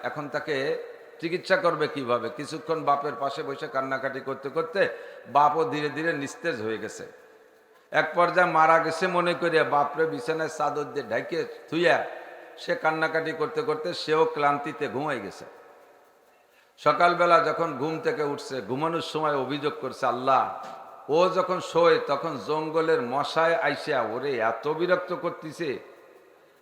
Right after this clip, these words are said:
যে মুখ থাপড়াতে থাপড়াতে মুখ লাল করে ফেলাইছে মশার কামড়ের জ্বালায়।"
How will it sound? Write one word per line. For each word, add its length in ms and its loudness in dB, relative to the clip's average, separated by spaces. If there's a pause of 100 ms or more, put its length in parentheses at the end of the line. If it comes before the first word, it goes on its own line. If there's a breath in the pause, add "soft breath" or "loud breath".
(120)
যে 80 -6
মুখ 340 -4
থাপড়াতে 440 0
থাপড়াতে 460 -2
মুখ 220 -6
লাল 360 4
করে 200 -4
ফেলাইছে 380 -4
মশার 360 -6
কামড়ের 400 -8
জ্বালায়।" 260 -12